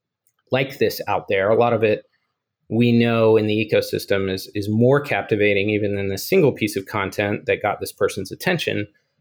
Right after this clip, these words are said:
Let's then feed that to them right away. So, you know, if I saw, like, an, an okay sports clip that, that got my attention initially, we know that in the United States,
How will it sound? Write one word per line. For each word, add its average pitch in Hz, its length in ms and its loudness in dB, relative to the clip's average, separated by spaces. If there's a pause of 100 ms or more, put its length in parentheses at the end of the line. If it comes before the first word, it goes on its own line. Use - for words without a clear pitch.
(280)
Let's 123 300 2
then 123 300 4
feed 120 380 2
that 117 240 0
to 104 100 -10
them 92 200 -6
right - 160 -8
away. - 440 -10 (320)
So, 110 240 2
you 107 120 2
know, 104 260 -2
if - 140 -2
I 131 80 0
saw, 117 340 0
like, 104 200 0
an, 104 160 -2 (140)
an 110 240 -6
okay 127 500 2
sports 123 400 0
clip 101 460 2
that, 101 380 0
that 107 220 -2
got 107 200 -2
my 107 100 -2
attention 104 460 -2
initially, 101 640 0 (260)
we 165 160 4
know 117 300 4
that 110 180 4 (320)
in 139 140 4
the 127 80 6
United 113 400 2
States, - 600 -2